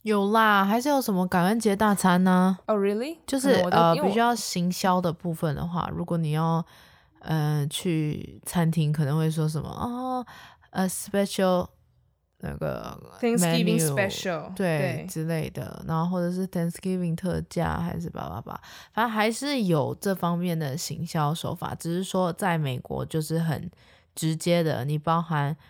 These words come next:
Speaker 1: 工作放，一定有一个 Thanksgiving 的假期。
Speaker 2: 对。
Speaker 1: 然后学生小孩也都是有这个假期，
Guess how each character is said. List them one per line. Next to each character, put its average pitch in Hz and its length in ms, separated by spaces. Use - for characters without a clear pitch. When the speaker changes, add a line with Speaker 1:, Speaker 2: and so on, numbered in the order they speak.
Speaker 1:
工 170 320
作 151 360
放， 165 440
一 156 120
定 170 220
有 131 160
一 - 20
个 151 160
Thanksgiving 151 560
的 - 220
假 - 400
期。 - 420
Speaker 2:
对。 - 240
Speaker 1:
然 151 100
后 139 240
学 151 280
生 165 280
小 - 200
孩 156 220
也 - 100
都 165 160
是 165 120
有 143 60
这 - 100
个 131 120
假 127 340
期， - 340